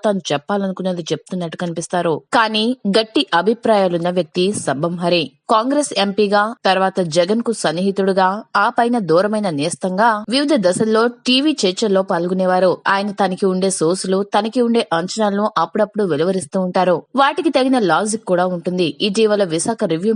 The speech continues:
మీటింగ్ కు ముందు ముఖ్యమంత్రి చంద్రబాబు మాజీ ఎంపీ సబ్బం హరితో మాట్లాడినట్టు సమాచారం. మొదట సబ్బం హరి పేరును సీఎం విశాఖ ఎంపీ సీటుకు పరిశీలన చేశారు. అయితే తాను లోగడ ఎంపీగా పోటీ చేసినందున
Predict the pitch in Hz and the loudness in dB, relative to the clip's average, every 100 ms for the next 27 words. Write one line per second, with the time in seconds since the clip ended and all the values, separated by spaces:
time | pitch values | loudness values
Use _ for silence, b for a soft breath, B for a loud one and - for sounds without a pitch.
0 | 214 202 202 190 196 196 196 226 196 240 | 0 -2 -4 -2 -2 0 0 0 -2 -2
1 | 226 226 214 185 170 202 202 185 208 175 | -2 0 0 0 -2 0 0 0 0 2
2 | 185 214 247 214 214 202 156 156 190 190 | 0 2 0 0 -2 -2 -2 -2 0 -2
3 | 185 190 160 160 185 190 165 156 175 185 | 0 -2 0 -2 -2 -4 -4 -6 -6 -6
4 | 175 165 180 180 160 - 277 294 294 247 | -6 -2 -2 -2 -2 2 2 4 2 2
5 | 277 - 190 214 254 240 220 208 202 196 | 2 0 0 2 2 2 2 2 0 2
6 | 202 233 - 233 262 226 165 180 285 269 | 0 -2 0 2 2 2 0 -2 -4 0
7 | 247 220 214 202 196 180 180 151 156 185 | 0 0 -2 -2 -4 -4 -4 -2 -2 -2
8 | 180 180 180 - 180 165 - 165 165 262 | -4 -4 -4 -2 -2 -2 -4 -4 0 2
9 | 240 254 254 - 277 285 233 185 220 220 | 2 0 -2 2 2 2 2 2 4 2
10 | 165 170 240 220 208 208 170 220 202 170 | 2 0 0 2 0 0 0 0 -2 -4
11 | 175 196 185 180 | -2 -2 -2 0